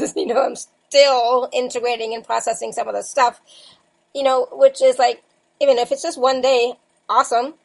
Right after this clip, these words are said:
'cause today I'm feeling great. Today I'm doing great. I even got a haircut, you know, I'm feeling hot, you know, it's like, it's good, right? So, and just, you know, knowing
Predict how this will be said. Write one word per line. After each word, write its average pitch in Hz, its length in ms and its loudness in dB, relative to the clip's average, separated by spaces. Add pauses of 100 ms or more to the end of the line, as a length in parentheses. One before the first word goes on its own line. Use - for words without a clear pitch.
'cause 214 160 -10 (140)
today 247 240 0
I'm 240 100 -2
feeling 226 300 -6
great. 233 360 -4
Today 226 220 -4
I'm 226 120 -6
doing 214 220 -6
great. 233 200 -4
I 214 80 0
even 220 160 -6
got 190 100 -2
a 190 60 0
haircut, 240 580 -2
you 226 80 -8
know, 220 140 -6
I'm 180 120 -8
feeling 196 360 -6
hot, 240 340 4 (420)
you 247 80 0
know, 240 160 0
it's 262 100 -4
like, 254 200 -2 (300)
it's 240 140 -6
good, 285 380 2 (200)
right? 269 280 0 (200)
So, 233 440 6
and 254 200 0
just, - 420 -6
you 262 80 2
know, 254 320 2 (880)
knowing 247 760 2